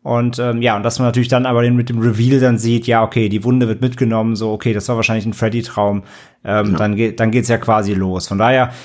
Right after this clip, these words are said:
Speaker 1: ist jetzt nicht der, das beste Opening, ähm, ist aber jetzt auch nicht super schlimm.
Speaker 2: Äh, der Film verkauft uns Kristen ja zunächst erstmal logischerweise, auch aufgrund der Erfahrung aus dem dritten Teil,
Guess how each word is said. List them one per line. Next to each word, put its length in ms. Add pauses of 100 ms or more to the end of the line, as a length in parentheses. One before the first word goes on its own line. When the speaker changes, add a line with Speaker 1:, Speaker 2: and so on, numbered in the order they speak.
(160)
Speaker 1:
ist 160
jetzt 160
nicht 240
der, 260
das 160
beste 300
Opening, 680
ähm, 540
ist 140
aber 100
jetzt 140
auch 160
nicht 120
super 220
schlimm. 300 (1200)
Speaker 2:
Äh, 220
der 180
Film 260
verkauft 400
uns 180
Kristen 440
ja 100
zunächst 460
erstmal 400
logischerweise, 760
auch 120
aufgrund 360
der 60
Erfahrung 340
aus 160
dem 80
dritten 300
Teil, 300